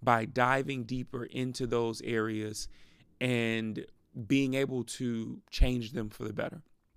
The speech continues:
And I wanna let you know that while it might feel easier to stay in comfort in moments and times where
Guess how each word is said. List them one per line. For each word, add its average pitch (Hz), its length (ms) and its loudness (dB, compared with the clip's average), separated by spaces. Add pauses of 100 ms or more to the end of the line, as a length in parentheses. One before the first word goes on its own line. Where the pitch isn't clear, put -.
(380)
And 131 120 0
I - 20 4
wanna 131 240 2
let 123 260 2
you 117 80 0
know 107 360 2 (580)
that 113 260 4
while 117 260 4
it 107 100 2
might 127 280 0
feel 131 440 -2
easier 117 500 -2
to - 80 -6
stay 123 360 -2
in 110 120 -4
comfort 113 580 -2
in 113 160 -2
moments 113 440 -2
and 107 120 -8
times 113 460 -6
where 107 340 2